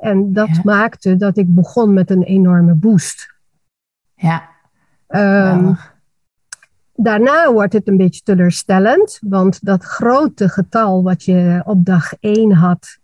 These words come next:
Speaker 1: van die luisteraars, door al die reclame dat ik heb gemaakt, ehm,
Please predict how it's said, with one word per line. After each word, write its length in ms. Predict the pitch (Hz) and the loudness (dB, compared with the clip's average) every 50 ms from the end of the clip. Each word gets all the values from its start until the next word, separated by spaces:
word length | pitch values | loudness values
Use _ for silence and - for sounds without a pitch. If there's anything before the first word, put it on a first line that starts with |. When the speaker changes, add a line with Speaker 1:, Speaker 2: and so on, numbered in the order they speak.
| _ _ _ _ _ _ _ _ _ _ | _ _ _ _ _ _ _ _ _ _
Speaker 1:
van 200 | _ - 233 233 | _ -4 -2 0
die 120 | 220 202 | 2 2
luisteraars, 640 | 190 185 170 175 165 - - 190 185 185 185 175 - | 2 2 2 2 0 -2 -2 -4 -2 0 0 0 -2
door 140 | - 196 - - | -4 -8 -8 -4
al 220 | - 226 254 285 | -4 -2 0 0
die 120 | 269 226 214 | 0 0 0
reclame 560 | 196 185 - - 214 202 202 196 196 180 170 | 0 -2 -2 -2 -4 -2 0 0 0 2 2
dat 100 | 170 175 | 2 0
ik 120 | 180 175 | -2 0
heb 180 | - 185 175 - | 0 -2 -2 -2
gemaakt, 580 | - - 196 196 208 214 208 185 170 - _ _ _ _ _ _ _ _ _ _ | -2 -2 0 0 2 0 0 -2 -2 -4 _ _ _ _ _ _ _ _ _ _
ehm, 320 | - 190 190 180 180 170 | -6 -4 -2 0 0 0